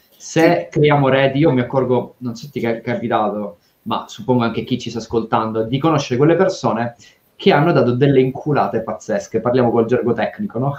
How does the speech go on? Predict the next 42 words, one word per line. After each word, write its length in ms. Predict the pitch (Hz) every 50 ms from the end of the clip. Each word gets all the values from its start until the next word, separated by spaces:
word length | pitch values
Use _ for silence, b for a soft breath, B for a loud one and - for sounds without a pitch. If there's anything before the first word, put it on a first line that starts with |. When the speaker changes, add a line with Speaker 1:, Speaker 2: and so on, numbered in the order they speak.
| - -
Speaker 1:
<laughs> 200 | 170 170 147 -
Speaker 2:
Sì, 140 | - 302 285
sì, 140 | 294 302 247
sì, 600 | - 262 240 233 226 226 233 240 233 254 262 240
in 120 | 240 254 247
termini 340 | 285 294 302 302 294 269 247
di, 280 | 233 247 233 226 226
il 100 | 240 233
famoso 520 | 226 - 285 277 294 311 311 302 - 262 240
siluro, 760 | 240 - - - 269 277 262 226 220 202 180 165 160 160 160 156
lo 100 | 156 156
chiamo 280 | 170 190 247 240 247 165
io. 180 | 165 160 156 -
Speaker 1:
Eh, 80 | -
il 80 | - -
Speaker 2:
Siluro 400 | - 175 185 - 190 214 - 226
di 60 | -
Speaker 1:
siluro. 340 | - - 156 135 240 233 226
Speaker 2:
due 200 | 277 285 277 269
tre 180 | - 269 262
metri. 680 | 254 247 247 240 208 190 175 175 180 170 180 180 180 185
<laughs> 300 | - - - - 214 - - _ _
Speaker 1:
Bravi, 380 | - 165 202 - 151 143 143 -
un 140 | 190 190 196
bellissimo 560 | 190 233 240 240 247 233 - - - 180 180
siluro 400 | 180 - - 254 254 254 233 185 156
dove 200 | 160 180 196 196
tu 160 | 196 240 190
dici, 340 | 160 147 147 - 156 - -
"Caspita", 720 | _ - 156 135 127 - - - 156 156 180 202 220 226 - _ _ _ _ _ _ _ _
quelle 220 | - 311 302 247 -
persone 380 | 208 196 202 - 190 175 175
dopo 200 | 175 185 165 165
ritornano, 720 | 170 170 - 156 135 120 117 107 104 110 113 110 113 120 -
hanno 240 | - 160 180 165 160
un'altra 340 | 160 175 190 190 190 190 170
idea 240 | 160 160 151 147
geniale. 720 | 135 123 143 131 135 135 127 123 117 117 117 110 - - _ _
E, 300 | _ - - - - - _
e 200 | _ 160 151 147 165 151 143 - - _ _
quelle 220 | - 220 226 226
persone 540 | - - 185 - - 151 123 117 117 - -